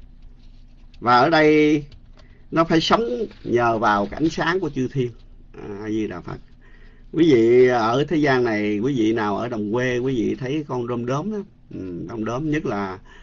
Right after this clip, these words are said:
những cái buổi chiều mà trời nó âm u, nó hơi mưa chút đó, thì quý vị thấy đom đóm nó mọc đầy đồng. Và quý vị thấy đom đóm thì nó cứ có chớp chớp, chớp chớp ở ngoài, ngay ở phía sau cái đuôi của nó, nó chớp chớp, chớp chớp vậy. Nó rất là nhiều.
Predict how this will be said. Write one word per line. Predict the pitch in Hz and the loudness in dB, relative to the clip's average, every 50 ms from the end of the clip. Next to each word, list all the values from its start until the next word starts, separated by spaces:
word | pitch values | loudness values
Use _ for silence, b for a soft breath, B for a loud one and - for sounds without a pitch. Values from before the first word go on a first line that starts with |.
| b b b b | b b b b
những | 110 107 113 | -6 -4 -2
cái | 135 151 | -2 -2
buổi | 131 107 110 131 139 | 0 0 0 -2 -2
chiều | - 123 113 104 101 98 98 95 | -2 0 2 2 2 2 0 -2
mà | 92 98 95 | -4 -6 -8
trời | - - 95 95 92 92 92 95 92 | -8 -8 -8 -8 -6 -6 -8 -8 -8
nó | 95 107 120 123 127 139 139 | -8 -8 -8 -8 -6 -6 -6
âm | 131 - - 127 123 | -6 -6 -6 -6 -4
u, | - 135 139 135 131 | -2 0 0 0 0
nó | 127 135 143 | -2 -2 -2
hơi | 143 139 131 | -2 0 2
mưa | 131 139 143 151 143 135 | 2 4 4 4 4 2
chút | 120 170 170 - | 0 -2 -4 -6
đó, | 82 78 143 - - - - | -14 -16 -18 -20 -20 -12 -8
thì | - 95 | -6 -4
quý | 92 107 127 123 | -2 -2 -2 -2
vị | 104 95 - | -2 -4 -4
thấy | - 131 123 147 160 | -4 -4 -2 -2 -2
đom | 135 123 117 113 | -2 -2 -4 -2
đóm | 113 117 123 135 175 170 | -2 -2 -2 -2 -4 -4
nó | 160 151 147 143 135 120 | -6 -4 -6 -6 -6 -6
mọc | 110 107 107 104 98 - - | -8 -8 -8 -8 -8 -8 -6
đầy | - 104 101 101 | -6 -4 -4 -6
đồng. | 98 87 - - - - - - - - b b b b b b b b b b | -8 -10 -12 -14 -20 -20 -20 -20 -20 -20 b b b b b b b b b b
Và | - - 104 | -8 -6 -2
quý | 104 127 147 135 | -2 0 2 2
vị | 113 113 | 2 2
thấy | - 156 170 | 2 0 0
đom | 160 147 135 | 2 2 2
đóm | 131 135 139 156 185 202 | 4 4 2 2 0 0
thì | 185 123 | 0 0
nó | 104 110 120 143 165 - | 0 0 -2 -4 -6 -6
cứ | 139 135 | -8 -8
có | 135 139 151 165 170 165 170 165 139 135 139 135 - | -6 -4 -4 -4 -4 -4 -4 -6 -6 -8 -6 -4 -4
chớp | 175 160 - | -4 -2 -2
chớp, | - 165 - - | -2 -2 -2 -2
chớp | 185 165 - | -6 -2 0
chớp | 180 175 214 220 - | 2 0 0 0 -2
ở | - 127 | -4 -2
ngoài, | 139 147 127 110 107 104 | -2 0 0 -2 -2 -2
ngay | 104 101 101 104 104 117 127 127 131 131 | -2 -2 -2 -2 -4 -4 -2 -2 -2 -2
ở | 131 120 123 131 | -2 -4 -6 -6
phía | - 151 156 | -4 -4 -4
sau | 151 160 139 131 127 123 | -4 -4 -6 -6 -6 -6
cái | - 147 143 | -4 -2 0
đuôi | 151 143 135 127 | 2 2 2 2
của | 123 123 | 0 0
nó, | 127 131 143 | -2 -2 -4
nó | 151 160 156 | -6 -8 -8
chớp | - 156 - | -8 -8 -6
chớp, | - 156 - | -6 -6 -6
chớp | - - - - - | -6 -8 -8 -6 -4
chớp | - - - - | -4 -4 -4 -6
vậy. | - - - - - - - - - - - - b b b b b b b b | -10 -16 -16 -18 -20 -20 -20 -20 -20 -20 -20 -20 b b b b b b b b
Nó | - | -6
rất | 151 190 262 277 - | -2 -2 -2 -2 0
là | - | -2
nhiều. | 113 110 110 - - - | 0 0 0 0 0 -2